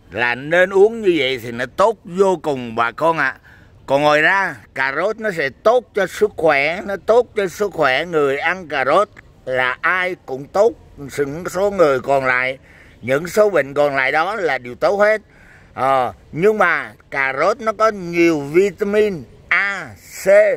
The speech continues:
muối khoáng, tốt cho mắt, thiếu máu, hồng hào da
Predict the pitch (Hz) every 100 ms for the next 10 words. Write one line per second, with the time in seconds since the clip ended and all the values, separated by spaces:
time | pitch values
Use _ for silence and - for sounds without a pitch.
0 | 117 95 110 165 208 - 208 220 247 208
1 | - - 190 233 - 196 196 220 - -
2 | - - - 196 233 240 214 233 247 -
3 | _ _ - - 123 156 160 156 156 156
4 | 170 202 196